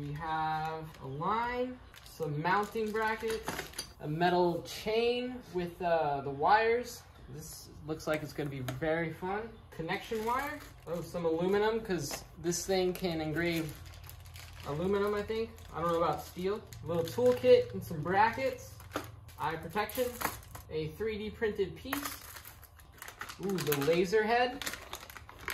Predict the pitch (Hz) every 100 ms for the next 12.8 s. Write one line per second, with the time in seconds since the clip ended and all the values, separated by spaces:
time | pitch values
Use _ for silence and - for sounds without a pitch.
0 | - - - - - - - 151 151 -
1 | 165 170 165 - 156 160 143 139 - -
2 | 190 202 208 - 202 220 208 220 - -
3 | - - - - - - - - - -
4 | - - - - - - - 147 175 196
5 | 180 185 196 226 226 - - - - -
6 | - - - - - - 160 214 214 202
7 | 185 165 147 127 156 190 214 175 170 165
8 | 160 214 196 160 196 220 226 226 185 180
9 | - 165 170 160 156 - 208 214 208 202
10 | - - - - - - - 151 156 170
11 | 170 175 160 156 151 147 - - - -
12 | - - - 156 - 147 117 120